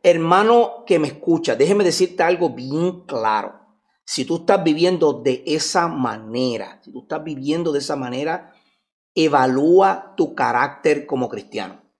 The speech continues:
Porque sí vamos a fallar. Yo no estoy diciendo que somos perfectos como si fuéramos el Señor.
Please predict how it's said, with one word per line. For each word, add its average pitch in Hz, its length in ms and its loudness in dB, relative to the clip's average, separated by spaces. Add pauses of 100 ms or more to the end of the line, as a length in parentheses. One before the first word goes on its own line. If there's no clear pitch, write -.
(420)
Porque 165 240 0
sí 240 260 2
vamos 170 280 2
a 180 60 2
fallar. 135 600 -2 (280)
Yo 131 60 -4
no 151 60 0
estoy 190 140 -2
diciendo 202 280 2
que 196 60 0
somos 196 460 -2
perfectos 202 720 0
como 165 220 -4
si 143 140 -10
fuéramos 175 540 -2 (360)
el 170 140 -2
Señor. 127 600 0